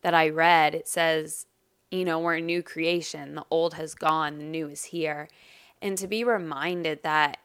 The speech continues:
we're able to not dwell on the past because God has called us new. God has called us whole. God has called us worthy. God has loved us then. He's loved us now. His love has been perfect for us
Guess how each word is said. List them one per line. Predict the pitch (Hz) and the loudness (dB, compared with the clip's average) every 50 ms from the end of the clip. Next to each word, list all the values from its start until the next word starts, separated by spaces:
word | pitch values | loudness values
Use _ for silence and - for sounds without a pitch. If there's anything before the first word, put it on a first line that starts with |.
| _ _ _ - | _ _ _ -4
we're | 185 196 208 - _ | -2 -2 -2 -2 _
able | - 226 240 277 294 247 247 220 202 185 165 160 - - _ _ _ _ - | 0 2 2 2 0 0 0 0 0 0 0 -2 -4 -10 _ _ _ _ -12
to | - - 208 | -10 -8 -4
not | 202 196 185 185 180 - | 0 0 2 2 0 -2
dwell | - 180 180 180 180 | -4 -2 0 2 2
on | 180 175 170 165 | 2 0 0 -4
the | 156 156 | -8 -10
past | - - - 170 170 165 151 151 - - - - - | -10 -4 0 2 4 4 2 0 -2 -8 -14 -12 -12
because | 185 165 - 185 170 165 | -12 -10 -8 -8 -10 -8
God | 156 - 170 160 170 170 | -4 -2 -2 0 -2 -2
has | 170 160 | -6 -10
called | - - - - 160 160 151 | -14 -14 -8 -6 -4 -4 -4
us | 151 - - | -6 -10 -10
new. | 175 165 160 160 | -8 -8 -6 -4
God | 170 170 170 165 | -4 -4 -4 -4
has | 156 - | -6 -10
called | - - 156 151 147 | -10 -8 -6 -6 -6
us | - - | -8 -14
whole. | - - 165 160 160 165 170 | -10 -6 -4 -2 0 -2 -2
God | 170 170 156 151 | -2 -4 -8 -8
has | 151 - | -10 -12
called | - - 160 160 160 | -14 -12 -10 -10 -10
us | 156 - - | -12 -14 -18
worthy. | 165 156 160 165 156 160 160 160 - 196 214 240 240 - - - - - - - - - _ _ _ _ _ _ _ - | -16 -14 -10 -8 -6 -6 -6 -6 -8 -8 -8 -8 -10 -12 -16 -20 -20 -20 -20 -20 -20 -20 _ _ _ _ _ _ _ -2
God | - 185 175 175 175 175 170 | 0 2 4 4 2 0 -2
has | 165 - 190 156 175 | -4 -10 -12 -10 -10
loved | 160 156 156 156 156 156 151 170 170 175 185 214 | -10 -8 -8 -4 -2 -2 -2 -4 -6 -4 0 2
us | 214 214 220 220 - | 2 2 2 0 -4
then. | - 165 165 156 165 175 170 | -6 -2 0 0 0 0 -2
He's | 214 214 170 156 | -4 -6 -8 -8
loved | 165 160 160 156 160 160 - | -6 -4 -4 -4 -4 -4 -6
us | 160 160 - - | -6 -6 -6 -8
now. | 170 165 147 151 170 180 | -6 -4 -4 -2 -2 -4
His | 185 180 170 | -6 -8 -6
love | 175 170 160 | -6 -4 -4
has | 165 180 165 151 - | -6 -8 -12 -12 -12
been | - 170 156 156 - | -10 -10 -10 -12 -14
perfect | - - - - 165 165 - 190 185 - - | -18 -16 -12 -10 -8 -8 -6 -8 -10 -10 -6
for | - 202 | -4 -4
us | 196 196 190 - | -4 -4 -4 -10